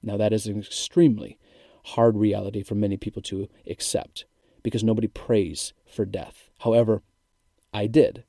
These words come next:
And on the other side of that experience, I felt a little bit closer to comfort. I felt a little bit closer to peace and a little bit closer to tranquility. So all I'm telling you today is that from my experience, death implies life.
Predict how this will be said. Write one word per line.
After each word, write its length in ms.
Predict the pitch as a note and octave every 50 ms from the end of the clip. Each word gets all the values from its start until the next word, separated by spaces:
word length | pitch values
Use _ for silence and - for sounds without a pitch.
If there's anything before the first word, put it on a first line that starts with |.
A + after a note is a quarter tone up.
| _ _ _ - - - - -
And 140 | - - G#2+
on 80 | G2+ G2
the 100 | G#2 G#2
other 160 | A#2+ B2 A#2+
side 220 | - - B2 A#2
of 80 | A2+ G2+
that 140 | A2 G2+ E2+
experience, 760 | F2 - - - - - D3 C#3+ B2 A2 G#2+ - - - - _ _
I 100 | - A2
felt 300 | - - - G#2+ G#2 -
a 20 | -
little 300 | G2+ G2+ A#2+ C3 C#3+ C#3
bit 200 | D3 D#3+ - -
closer 640 | - - - C3+ A2+ G#2+ - - - C2+ - A2 - _ _ _ _ _ _ _ _ _ _ _ -
to 60 | -
comfort. 500 | - - - - A#2+ G2+ - - - - -
I 80 | -
felt 240 | - - A2 G#2 -
a 40 | G2+
little 240 | G#2 A2 B2 B2 A#2+
bit 140 | B2+ B2+ -
closer 320 | - - A#2 G#2+ - -
to 140 | - - -
peace 460 | - - - A2 F2 - - - - - - - - - -
and 100 | A2 G#2
a 40 |
little 200 | G2+ G#2 G#2+ G#2+
bit 120 | G2+ - -
closer 340 | - - G#2 G2+ - G#2 F#2+
to 80 | G2+
tranquility. 680 | - - - G#2 G2 G2 F#2+ - G#2 G2+ F#2 D#2+ F2+
So 180 | - - - -
all 220 | - A#2 C3 D3+ E3
I'm 120 | F3+ F3
telling 300 | D3 D#3 C#3+ C#3 C#3 C3+
you 80 | C3 B2+
today 340 | B2 A#2+ A#2 A#2+ - - - _ _ _ _ _ _ _ - - - - - - -
is 140 | G#2 G#2
that 120 | G#2+ G2 -
from 140 | - A2 G#2
my 140 | G#2+ A2
experience, 540 | A#2+ C3+ - - - - B2+ A#2+ A2+ G#2 -
death 420 | - A2 G2+ A2+ A2+ C3 - - -
implies 680 | - A#2 G#2+ G2+ - - - G2 G2 F#2+ G2 G2 G2+ G2+
life. 420 | F#2 E2+ - - - - - -